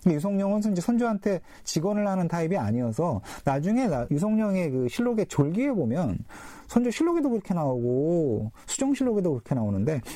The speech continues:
"대신에 풍모가 없다." 이렇게 나옵니다. 왜냐하면은 직관을 안 하는 거니까요. 대신에 정 속상하면 그냥 집에 내려가 버립니다.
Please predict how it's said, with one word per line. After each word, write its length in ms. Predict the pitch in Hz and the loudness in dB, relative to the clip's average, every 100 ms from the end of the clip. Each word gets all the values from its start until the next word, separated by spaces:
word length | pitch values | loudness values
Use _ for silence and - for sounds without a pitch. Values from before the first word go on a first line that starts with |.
| - - | -8 2
"대신에 420 | 120 131 220 240 | 2 2 0 0
풍모가 380 | - 269 233 208 | 0 0 2 -2
없다." 240 | - 175 | -2 -2
이렇게 200 | 117 - | 0 0
나옵니다. 420 | 104 90 101 98 - | -2 -4 -6 -8 -2
왜냐하면은 460 | 180 190 214 208 214 - | 0 0 0 0 -2 -2
직관을 460 | 202 - 302 285 | -6 -2 -2 -2
안 140 | 147 107 | -2 -2
하는 200 | 101 92 | -2 -2
거니까요. 500 | 85 82 80 76 101 - - - - - - | -2 -2 -4 -6 -8 -16 -20 -20 -20 -10 0
대신에 580 | 190 214 226 233 95 98 - - - - - | 0 0 -2 -2 -4 -10 -16 -16 -16 -20 -14
정 640 | - 135 202 247 254 131 - - - - - | -6 -4 -2 0 0 -2 -6 -18 -20 -20 -8
속상하면 840 | - 247 - 240 196 143 180 90 101 - - | -4 -4 -4 -4 -2 -2 -4 -4 -10 -20 -2
그냥 220 | - 220 185 | 0 0 -4
집에 260 | - 190 | -6 -4
내려가 360 | 160 113 139 117 | -2 -2 -2 -4
버립니다. 720 | 101 90 87 92 90 - | -4 -2 -2 -4 -10 -16